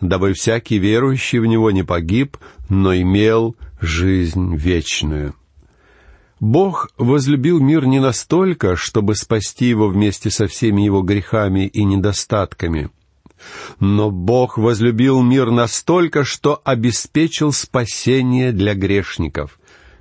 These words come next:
И мы должны обратиться к Богу, опираясь на некое основание для нашего спасения. О нём говорит нам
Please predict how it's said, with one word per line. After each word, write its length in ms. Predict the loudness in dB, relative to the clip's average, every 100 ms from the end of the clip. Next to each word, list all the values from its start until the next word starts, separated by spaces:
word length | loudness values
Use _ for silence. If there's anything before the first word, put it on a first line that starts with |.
| -2
И 60 | 2
мы 160 | 2
должны 560 | 2 0 0 0 2 0
обратиться 640 | 0 -2 -2 -4 -4 -4
к 80 | -2
Богу, 520 | 2 2 2 2 0 -4 -20 -20 _
опираясь 760 | -4 0 0 2 2 2 0 0
на 160 | 2
некое 480 | 4 2 2 0 -2
основание 1040 | -2 -6 -4 -2 0 0 2 2 0 0 -4 -8
для 260 | 0 0 2
нашего 500 | 0 -2 -2 -2 -2
спасения. 840 | -4 -6 -4 -4 -2 -2 -4 -6 -10 _ _ _ _ _ _
О 140 | -2
нём 420 | 2 2 2 0
говорит 480 | 2 2 2 0 0
нам 360 | 0 2 0